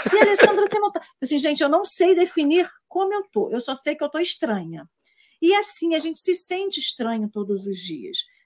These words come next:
de alguma coisa que tá mal resolvida. E aí eu acho muito interessante que isso que Marcelo falou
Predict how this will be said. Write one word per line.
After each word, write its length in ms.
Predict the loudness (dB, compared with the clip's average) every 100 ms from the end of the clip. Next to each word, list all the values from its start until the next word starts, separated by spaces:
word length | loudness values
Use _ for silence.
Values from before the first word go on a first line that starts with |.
| -8
de 100 | -2
alguma 420 | -2 0 -2 -2
coisa 380 | -2 0 0 -2
que 100 | -12
tá 140 | -8
mal 220 | -4 -4
resolvida. 720 | -4 -6 -6 -8 -10 -18 -20 -20 _ _ _ _
E 140 | -2
aí 220 | 0 0 -2
eu 60 |
acho 220 | -2 -2
muito 460 | -2 -2 0 0 -2
interessante 840 | -4 -4 -4 -6 -6 -4 -4 -8 -12
que 140 | -10
isso 160 | -10 -8
que 80 | -6
Marcelo 440 | -6 -6 -6 -6
falou 560 | -4 -2 0 0 -2